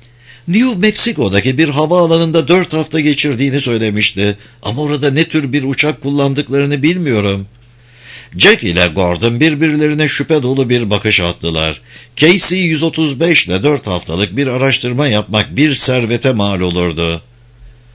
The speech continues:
"Böyle bir harcamaya kim izin vermiş olabilir ki?" diye sordu Jack.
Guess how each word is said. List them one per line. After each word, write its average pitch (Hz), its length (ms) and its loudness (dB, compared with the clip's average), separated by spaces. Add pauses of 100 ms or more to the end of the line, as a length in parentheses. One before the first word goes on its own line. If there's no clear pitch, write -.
(400)
"Böyle 87 300 -2
bir 101 120 0
harcamaya 95 640 0
kim 156 240 0
izin 135 300 2
vermiş 107 300 0
olabilir 104 520 2
ki?" 95 160 -4
diye 92 200 0
sordu 90 360 -2
Jack. 85 340 -2